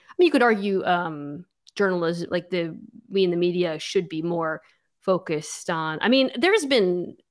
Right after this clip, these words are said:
very prominent N F L players who have committed suicide over the last few years. There has been some pretty gruesome stories, but, um, I, I personally feel that, and this is,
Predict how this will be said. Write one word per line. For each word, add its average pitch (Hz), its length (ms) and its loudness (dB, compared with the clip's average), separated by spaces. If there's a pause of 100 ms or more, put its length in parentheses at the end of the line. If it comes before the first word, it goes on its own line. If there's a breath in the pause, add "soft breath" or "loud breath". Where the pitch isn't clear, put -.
(120)
very 269 400 4
prominent 208 680 2
N 180 140 0
F 180 160 -2
L 175 140 0
players 170 680 -4 (540 soft breath)
who 175 320 2
have 165 160 -10
committed 151 340 -18
suicide 262 840 0
over 233 140 0
the 240 80 0
last 233 340 0
few 240 100 -2
years. 220 540 4
There 160 160 -4
has 165 160 -12
been 156 280 -10
some 143 320 -10
pretty 185 480 -2 (400 soft breath)
gruesome 196 420 2
stories, 208 600 2
but, 175 440 0
um, 170 440 0 (100)
I, 202 200 0 (100)
I 226 220 4
personally 220 600 0
feel 196 500 -2
that, 165 340 -4
and 180 140 -2
this 196 140 -2
is, 175 220 -6